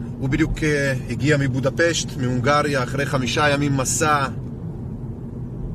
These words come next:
מקייב, מהאזור של קייב, לכיוון מערב.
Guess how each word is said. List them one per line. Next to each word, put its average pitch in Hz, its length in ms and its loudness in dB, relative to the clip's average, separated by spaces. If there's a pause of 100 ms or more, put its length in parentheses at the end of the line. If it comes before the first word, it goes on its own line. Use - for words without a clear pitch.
(500)
מקייב, 160 960 2 (120)
מהאזור 123 440 0
של 131 220 -4
קייב, 143 640 0 (760)
לכיוון 143 420 0
מערב. 139 680 2